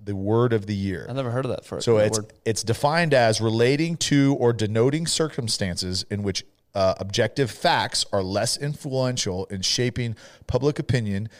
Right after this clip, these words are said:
Speaker 1: than appeals to emotion and personal belief.
Speaker 2: Huh.
Speaker 1: The new post-truth normal was underscored in early two thousand seventeen when Time magazine posed the question,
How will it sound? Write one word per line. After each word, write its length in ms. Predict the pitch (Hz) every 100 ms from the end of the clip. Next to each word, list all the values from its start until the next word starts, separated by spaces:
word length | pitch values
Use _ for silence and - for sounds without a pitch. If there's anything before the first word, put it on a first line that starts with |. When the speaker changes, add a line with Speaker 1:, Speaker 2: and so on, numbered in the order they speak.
| _
Speaker 1:
than 140 | 107 98
appeals 480 | - - 127 123 -
to 140 | 110
emotion 640 | 92 98 123 - 135 131 -
and 120 | 98
personal 380 | - 110 - 104
belief. 640 | 92 90 87 - - - -
Speaker 2:
Huh. 120 | 381 - _ _ -
Speaker 1:
The 80 | 110
new 160 | 120
post-truth 720 | 98 - 156 170 - - 165 135
normal 640 | 120 165 170 101 107 135 _ _ -
was 160 | 110
underscored 500 | 123 131 - - 123
in 100 | 113
early 260 | 107 123 127
two 120 | -
thousand 220 | 131 123
seventeen 460 | 113 131 113 - 110
when 140 | 98
Time 560 | 95 - 107 120 123 123 - - _
magazine 720 | 113 110 107 113 101 95 127 - _ _
posed 280 | - 123 113
the 60 | 107
question, 580 | - 110 - 98 92